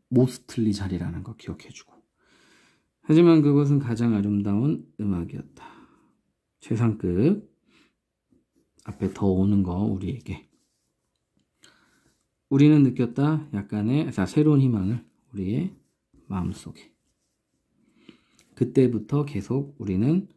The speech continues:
모였다. 우리는 모였다. 완문이지.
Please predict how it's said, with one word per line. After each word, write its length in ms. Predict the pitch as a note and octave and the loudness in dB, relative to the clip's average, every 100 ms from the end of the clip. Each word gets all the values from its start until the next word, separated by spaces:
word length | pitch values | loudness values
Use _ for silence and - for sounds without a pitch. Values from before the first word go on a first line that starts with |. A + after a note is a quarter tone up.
| _ _ | _ _
모였다. 500 | - G2 G2 - - - - _ _ _ _ _ _ _ _ _ - | -4 -2 -2 -4 -18 -20 -20 _ _ _ _ _ _ _ _ _ -4
우리는 500 | G2+ G#2 D3 G3+ - _ _ | 0 2 2 0 -4 _ _
모였다. 500 | - G2 F#2 - - - _ _ _ _ _ _ - | -8 -6 -6 -12 -20 -20 _ _ _ _ _ _ 0
완문이지. 640 | G#2 A#2+ A2+ F2+ - | 4 4 4 0 -6